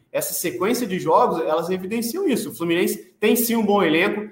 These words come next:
tem time pra brigar. Eu acho que esses jogos contra o Flamengo, ah, muita gente falando, "Ah, o Flamengo ainda não tá organizado." É o Flamengo, cara, é o Flamengo e o Flamengo oferecendo o que ele pode oferecer. Tanto que não conseguiu vencer também o primeiro jogo no Campeonato Brasileiro. Então não tem que tirar o mérito do Fluminense em relação a isso.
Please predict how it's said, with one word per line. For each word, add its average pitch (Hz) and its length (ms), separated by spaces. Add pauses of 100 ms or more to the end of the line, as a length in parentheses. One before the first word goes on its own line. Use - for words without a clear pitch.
(120)
tem 254 220
time 226 380
pra 185 120
brigar. 165 720
Eu 151 60
acho 175 220
que 185 80
esses 180 180
jogos 175 280
contra 175 220
o - 60
Flamengo, 170 380
ah, 202 160
muita 180 180
gente 180 180
falando, 185 200
"Ah, 247 160
o - 40
Flamengo 208 420
ainda 214 120
não 208 80
tá 208 160
organizado." 190 640
É - 20
o 147 60
Flamengo, 220 480
cara, 127 220
é - 20
o 123 40
Flamengo 165 480
e - 20
o - 20
Flamengo 214 380
oferecendo 220 460
o - 40
que 233 60
ele 233 80
pode 233 200
oferecer. 262 800
Tanto 156 220
que 185 60
não 190 120
conseguiu 214 380
vencer 220 380
também 214 180
o 214 100
primeiro 214 280
jogo 196 260
no 196 60
Campeonato 208 340
Brasileiro. 208 380
Então 156 120
não 185 120
tem 214 160
que 214 40
tirar 208 220
o 208 40
mérito 208 340
do - 40
Fluminense 196 380
em 196 40
relação 208 280
a 226 80
isso. 139 140